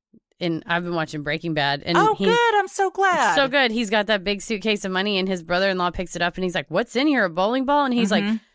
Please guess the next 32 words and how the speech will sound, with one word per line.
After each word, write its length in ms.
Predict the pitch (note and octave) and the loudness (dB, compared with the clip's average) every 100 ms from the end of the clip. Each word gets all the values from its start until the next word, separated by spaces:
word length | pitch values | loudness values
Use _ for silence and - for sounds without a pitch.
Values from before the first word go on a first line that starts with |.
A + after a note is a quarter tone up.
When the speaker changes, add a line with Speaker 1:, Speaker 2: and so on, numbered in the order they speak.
| _ | _
Speaker 1:
"Half 240 | - F3 D#3+ | -4 -2 0
a 20 | |
million 260 | E3 D#3+ D#3 | 0 0 2
dollars 300 | D#3+ D#3 D3+ | 2 0 -2
in 100 | D3+ | -6
cash." 400 | F3+ D#3+ D3 - | -2 0 -2 -2
And 100 | F3+ | 0
the 20 | |
guy's 180 | E3+ E3 | 2 0
like, 160 | E3 | 0
Speaker 2:
Exactly. 720 | D#3 C#3+ G4 - D4+ C#4+ - - - | -4 0 0 2 0 0 -2 -6 -6
Speaker 1:
<laughs> 120 | - | -2
or 220 | G#3+ A#3 | 2 4
on 320 | F#3+ F#3 F3+ G3+ | 4 2 -2 -4
Grosse 260 | G3+ G#3+ | -2 0
Pointe 200 | - G#3 | 0 -2
Blank, 240 | A#3+ B3 A3 | 0 0 0
when 100 | G3 | -4
she's 180 | A3 G#3 | -2 -4
like, 100 | G3+ | 0
"What 100 | C#4+ | 0
have 100 | D4+ | 2
you 80 | D4 | 2
been 100 | D4+ | 2
doing?" 220 | E4 C4 | 2 0
He's 100 | A3+ | 0
like, 160 | G#3 | -2
"Contract 400 | - C#4 C4 A3+ | 0 -2 0 -2
killer. 340 | - G3 G3+ G3+ - | -2 0 0 -2 -6
I've 100 | A3 | -2
been 100 | G#3 | 0
Speaker 2:
Yeah, 240 | F#3+ D#3+ | 2 0